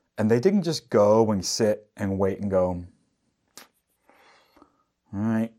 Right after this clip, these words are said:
any day now, the Holy Spirit's gonna come." It says they devoted themselves to prayer. So as they were waiting, they were actively praying. And it was during this time that they're devoting themselves to prayer that, you know, Peter gets up, and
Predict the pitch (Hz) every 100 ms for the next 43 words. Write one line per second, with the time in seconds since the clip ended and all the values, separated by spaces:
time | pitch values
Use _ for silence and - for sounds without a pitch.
0 | - 104 113 113 113 107 104 98 107 101
1 | 110 101 - 92 - 120 98 98 - 104
2 | - 120 110 107 107 101 95 90 95 98
3 | 107 113 107 101 104 98 92 - 98 87
4 | 80 - 101 - 101 104 113 110 101 92
5 | 92 90 85 - - 87 87 - 90 87
6 | 85 87 - - _ _ - 82 76 78
7 | _ _ - - - - - 104 104 110
8 | 107 107 101 101 127 147 165 170 - -
9 | 104 - 90 82 101 113 107 101 92 90
10 | 92 95 107 107 107 98 95 - 82 82
11 | 82 - _ 131 110 127 120 104 98 101
12 | 98 98 90